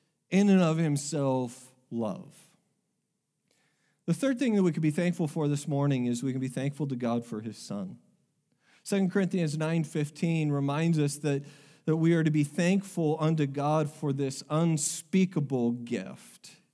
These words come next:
his gift of his Son, Jesus Christ, to this earth, who was sacrificed for us.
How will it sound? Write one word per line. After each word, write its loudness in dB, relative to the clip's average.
his -6
gift -4
of -6
his -6
Son, -4
Jesus -4
Christ, -6
to -4
this -6
earth, -2
who 2
was 0
sacrificed -2
for -2
us. -8